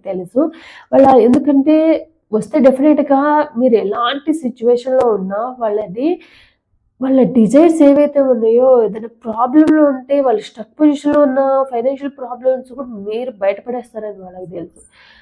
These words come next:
But ఆలోచించేది ఏంటంటే, వెళ్తే తక్కువ చేసి చూస్తారేమో. So, తక్కువ చేసి చూస్తారని అనుకుంటున్నారు తప్ప, so, నేను త-,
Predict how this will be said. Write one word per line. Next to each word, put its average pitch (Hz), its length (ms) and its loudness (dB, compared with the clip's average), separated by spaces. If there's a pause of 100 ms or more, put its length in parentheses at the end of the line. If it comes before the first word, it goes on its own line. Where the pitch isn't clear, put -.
(180)
But 214 140 -4
ఆలోచించేది 254 680 2
ఏంటంటే, 254 480 2 (500)
వెళ్తే 185 560 -2 (340)
తక్కువ 214 300 -2
చేసి 214 200 2
చూస్తారేమో. 196 680 -6 (1040)
So, 175 40 -2 (160)
తక్కువ 190 320 -6
చేసి 254 240 4
చూస్తారని 247 560 2
అనుకుంటున్నారు 240 560 -4
తప్ప, 226 300 -8
so, 262 180 -6
నేను 247 220 -2
త-, 196 300 -8